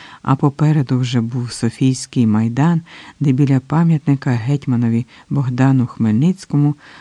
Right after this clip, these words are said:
зовсім несподівано для них стояв у повному складі штаб їхньої восьмої самбірської бригади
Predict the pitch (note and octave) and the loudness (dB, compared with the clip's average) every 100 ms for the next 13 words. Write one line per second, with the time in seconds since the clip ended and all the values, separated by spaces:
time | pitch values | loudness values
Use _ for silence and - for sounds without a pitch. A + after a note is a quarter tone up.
0 | - C3 F3+ A3+ - G#3 F#3 F3+ - F3 | -10 0 2 2 2 2 4 2 -2 -2
1 | D3+ C#3 C#3 B2+ A#2+ G#2+ G#2 G#2+ G3 G#3 | 0 2 4 4 0 0 -2 2 2 0
2 | - - - - - - B2+ B2+ B2 - | -8 -20 -20 -20 -14 0 2 4 2 0
3 | - A#2+ - C3+ B2+ A#2 A2+ A2 - - | -4 -6 -2 0 2 0 0 -4 -6 -2
4 | C3+ G3+ E3+ E3+ E3+ - _ - - - | 0 2 2 -2 -4 -20 _ -20 -10 -2
5 | E3+ G3+ - - - B2+ E3+ - D#3+ D3+ | 0 0 -4 -12 -4 0 0 0 0 2
6 | C3+ G#2+ C#3 E3 - C#3 C#3 C3 - - | 2 0 0 -2 0 2 4 2 -2 -20
7 | _ - - C3+ B2+ B2 - - A#2 G2+ | _ -6 0 2 2 0 -4 -4 -2 -2
8 | G2+ A2+ D3+ E3+ D3+ | -4 -2 -2 0 -2